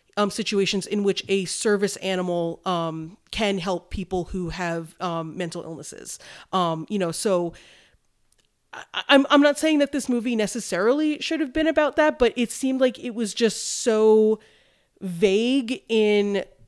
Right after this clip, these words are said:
um, in, like, what the situation was, where,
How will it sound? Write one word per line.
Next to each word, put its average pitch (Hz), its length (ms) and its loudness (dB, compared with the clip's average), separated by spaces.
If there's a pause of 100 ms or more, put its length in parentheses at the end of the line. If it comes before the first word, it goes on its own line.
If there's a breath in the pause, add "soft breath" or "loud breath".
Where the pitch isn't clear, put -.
(160)
um, 180 520 -2
in, 202 360 2
like, 180 200 -4
what 190 340 0
the 214 80 2
situation 202 880 -2
was, 208 440 -2
where, 190 520 0